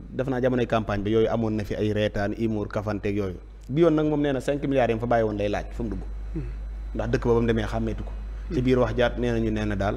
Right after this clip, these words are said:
Speaker 1: am na, euh, maanaam, day jàppale président Sall deux mille vingt-quatre mu nekk candidat.
Speaker 2: Waaw, am na solo. Hmm, cinq milliards yi, yi nga xam ne moom la fa bàyyi woon mu lay laaj, fu mu dugg.
Speaker 1: Hmm.
Speaker 2: Waaw, loolu de jaar naa laaj moom, ba xam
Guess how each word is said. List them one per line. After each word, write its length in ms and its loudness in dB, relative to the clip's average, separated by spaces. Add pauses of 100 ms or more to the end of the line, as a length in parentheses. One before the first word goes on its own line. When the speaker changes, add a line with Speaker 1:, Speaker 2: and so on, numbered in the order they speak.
Speaker 1:
am 180 0
na, 100 0 (140)
euh, 160 0
maanaam, 440 -4
day 160 -2 (340)
jàppale 260 0
président 300 -4
Sall 320 -6 (280)
deux 200 -2
mille 160 -2
vingt-quatre 420 -4
mu 80 -4
nekk 160 -6
candidat. 360 -8 (1080)
Speaker 2:
Waaw, 160 4
am 160 6
na 80 8
solo. 340 8 (640)
Hmm, 340 0
cinq 320 4
milliards 420 8
yi, 240 2
yi 40 2
nga 120 0
xam 140 0
ne 60 0
moom 200 0
la 80 0
fa 80 -6
bàyyi 240 0
woon 160 2
mu 200 2
lay 140 4
laaj, 220 -2 (320)
fu 140 2
mu 100 6
dugg. 140 0 (380)
Speaker 1:
Hmm. 80 -8 (320)
Speaker 2:
Waaw, 120 4
loolu 160 6
de 100 4
jaar 140 6
naa 180 -2
laaj 220 0
moom, 180 -4
ba 80 -2
xam 200 -6